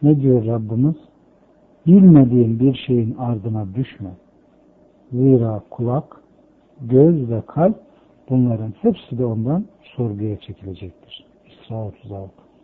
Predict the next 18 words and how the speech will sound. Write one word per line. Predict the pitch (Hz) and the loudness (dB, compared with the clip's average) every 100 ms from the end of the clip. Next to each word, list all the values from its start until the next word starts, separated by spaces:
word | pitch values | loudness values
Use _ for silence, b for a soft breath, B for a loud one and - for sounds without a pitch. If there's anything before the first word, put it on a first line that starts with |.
| _ _ _ _ _ _ _ _ _ | _ _ _ _ _ _ _ _ _
De | 254 | 0
ki, | 247 240 123 - _ b b b b b _ | 0 0 -6 -8 _ b b b b b _
"İşte | 220 - 247 202 | -4 0 4 4
bu | 180 | 6
benim | 160 165 147 | 6 8 8
yolumdur. | 131 135 127 104 101 - _ _ _ _ b b b b _ - | 8 6 4 0 -8 -18 _ _ _ _ b b b b _ -8
Ben | 127 190 247 220 - _ _ _ _ _ | 4 8 8 6 -2 _ _ _ _ _
bana | 117 127 139 151 | -4 2 4 4
tabi | - 139 135 139 147 | 2 2 2 2 0
olanlarla | 131 123 120 139 208 185 127 | 0 0 2 2 2 2 2
birlikte | 113 107 107 - - 95 - _ - | 0 -2 -4 -10 -14 -16 -18 _ -10
basiretle, | 117 - 139 180 180 160 165 185 b b b _ - | -8 -8 0 2 2 -2 -4 -4 b b b _ -4
yani | 123 117 113 101 | -2 -2 -4 -4
bilinçli | 117 120 - 185 170 | -2 -2 -2 0 2
ve | 120 | 0
şuurlu | - - 113 113 139 170 | -4 -8 -6 -2 0 2
bir | 185 | 2
şekilde | - 151 - 143 151 202 | 0 -4 -2 -2 -2 -4